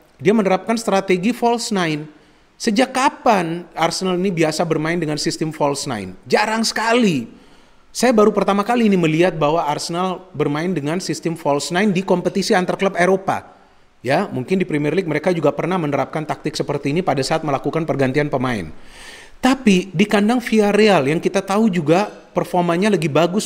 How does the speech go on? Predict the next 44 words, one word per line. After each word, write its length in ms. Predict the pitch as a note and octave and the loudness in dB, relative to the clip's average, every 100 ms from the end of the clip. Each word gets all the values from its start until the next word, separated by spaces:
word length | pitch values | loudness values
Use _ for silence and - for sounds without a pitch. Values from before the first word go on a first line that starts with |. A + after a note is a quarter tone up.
| E3 | -2
musim 240 | D#3 D#3 | -2 -2
ini 160 | D3+ C#3 | 0 -2
di 80 | C3 | -2
kompetisi 480 | C#3 C3 C#3+ D3+ | -2 -2 -4 -2
domestik 400 | C3 B2+ B2+ - | 0 0 0 -4
mereka 320 | C3 B2+ B2+ C3 | -4 -2 -2 -2
dan 160 | C#3+ | 0
mereka 240 | D3+ F3+ F#3+ | -2 -2 -2
sudah 160 | D#3+ | 0
melangkah 400 | D#3 D#3 D#3+ D#3+ | 0 -2 -4 -4
cukup 320 | F#3 G3 F3 | -4 -2 -2
jauh 240 | C#3+ G3 F#3+ D3 | 2 4 4 2
dan 160 | D#3+ | 0
mereka 240 | E3+ G#3 F#3+ | -2 -2 0
dilatih 400 | E3 F3 F3 G3+ | 2 0 0 2
oleh 160 | F3 | 2
mantan 560 | D3+ F3 G#3+ G#3+ A#3 A3+ | 0 -2 -2 0 -2 0
pelatih 320 | F#3+ F#3 F#3+ | -2 0 -2
Arsenal, 800 | E3 E3 - G#3 A3+ G#3 A2 - - - - - | -2 -4 0 2 2 2 0 -6 -14 -20 -20 0
Unai 320 | F3 F#3+ F#3+ | 4 6 4
Emery, 400 | F3 F3 F3 D#3 | 4 2 2 2
yang 80 | D#3 | -2
saya 160 | E3 E3 | -2 -2
kira 240 | F#3+ A3+ | 2 2
juga 240 | F#3 D#3+ | 2 0
tidak 240 | E3+ D#3+ D3+ | 0 -2 0
terlalu 320 | D#3 D3+ D3 | 0 0 2
buruk 340 | C3+ A3+ A#3 - - - - - - - - | 2 4 4 0 -18 -20 -20 -20 -16 -14 -8
kontribusinya 720 | - D3 D#3+ D#3 D#3 F3+ E3 | -4 -2 0 0 0 0 0
bagi 240 | C#3+ C#3 D3 | 2 2 2
Arsenal 400 | C#3+ - E3 D#3+ | 0 -2 -4 -2
pada 160 | C#3+ | -2
saat 320 | C3+ E3 D#3+ D#3 | 0 0 0 0
dia 80 | |
menjadi 320 | D#3+ C#3 C3 C3+ | 0 0 0 0
pelatih. 400 | C#3 C3+ C3 B2 | -2 -2 -2 -2
Dia 80 | |
bisa 240 | C#3+ F3+ G3+ | -2 0 0
membawa 320 | F3 D3+ C3+ | 2 2 2
Arsenal 400 | C3+ - E3 D#3+ | 0 -4 -6 -4
hingga 240 | D3 D3+ | -2 -2
ke 80 | D3+ | -4
final 400 | - D#3+ F3 E3 | -2 -2 0 0
Europa 320 | C#3 B2+ A#2 | 0 0 0